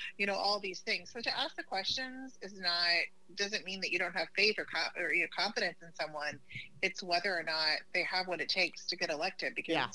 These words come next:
Speaker 1: you can't govern until you're elected.
Speaker 2: Yeah, that is such a good point, and it's true. As much as we don't like it, looks matter, and I think it matters a little bit more on the right.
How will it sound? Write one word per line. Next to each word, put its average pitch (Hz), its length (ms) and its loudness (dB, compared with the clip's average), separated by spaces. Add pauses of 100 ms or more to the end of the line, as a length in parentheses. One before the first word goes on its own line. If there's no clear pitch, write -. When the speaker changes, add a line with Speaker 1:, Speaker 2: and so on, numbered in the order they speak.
Speaker 1:
you 175 120 -4
can't 196 280 0
govern 170 380 -2
until 147 260 -4
you're 143 160 0
elected. 143 360 -4 (340)
Speaker 2:
Yeah, 180 280 -4
that 151 160 0
is 156 100 -8
such 185 220 -8
a - 20 -10
good 180 180 -4
point, 240 260 8
and 170 120 4
it's - 160 -4
true. 196 340 2 (360)
As 175 180 2
much 214 220 2
as 208 100 -2
we 196 120 0
don't 175 200 4
like 170 220 2
it, 165 100 2
looks 170 260 2
matter, 170 340 4
and 165 360 2
I 190 100 4
think 233 220 0
it 226 140 6
matters 190 300 6
a 196 40 2
little 185 280 4
bit 196 180 4
more 180 200 6
on 180 140 6
the 170 80 2
right. 170 340 2